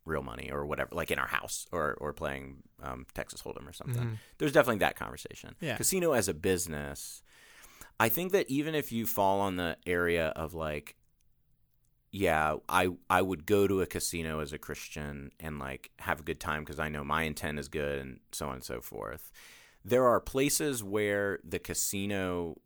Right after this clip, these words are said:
Speaker 1: thing was built in from Jump Street. So if you go to Las Vegas or you go to Atlantic City,
Speaker 2: Mm-hmm.
Speaker 1: those are not places that were doing a th-,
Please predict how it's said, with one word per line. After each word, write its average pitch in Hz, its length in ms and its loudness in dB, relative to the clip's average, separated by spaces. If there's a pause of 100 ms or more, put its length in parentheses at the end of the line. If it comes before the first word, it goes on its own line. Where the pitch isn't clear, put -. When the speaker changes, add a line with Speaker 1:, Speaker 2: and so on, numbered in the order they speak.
Speaker 1:
thing 76 640 -2
was 85 260 -2
built 98 360 2
in 85 220 -2
from 73 260 -6
Jump 69 240 -4
Street. - 420 -10
So - 120 -2
if 82 100 0
you 104 80 0
go 98 240 8
to 104 60 4
Las 101 240 4
Vegas 78 340 -2
or 78 40 -6
you 76 60 -6
go 76 140 -2
to 80 80 0
Atlantic 69 340 -6
City, 62 480 -8
Speaker 2:
Mm-hmm. 135 120 -6
Speaker 1:
those 117 200 6
are 139 60 4
not 123 160 2
places 95 480 2
that 85 180 0
were 80 140 -4
doing 101 460 4
a 85 40 -4
th-, - 180 -8